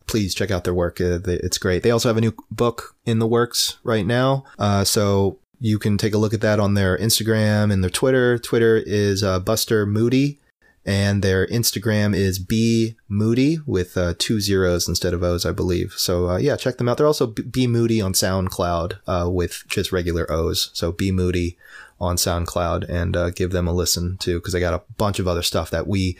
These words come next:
uh, will probably use later down the road because, um, you know, why not? And, you know, hey, if we start making money from this, um, that'll be a way for us to, to pay him back, 'cause, uh, he should,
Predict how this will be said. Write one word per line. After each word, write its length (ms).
uh, 320
will 120
probably 400
use 500
later 220
down 200
the 60
road 300
because, 500
um, 520
you 140
know, 180
why 140
not? 300
And, 200
you 80
know, 160
hey, 200
if 120
we 80
start 180
making 220
money 180
from 140
this, 240
um, 580
that'll 420
be 160
a 60
way 160
for 160
us 160
to, 220
to 120
pay 180
him 120
back, 340
'cause, 400
uh, 200
he 260
should, 340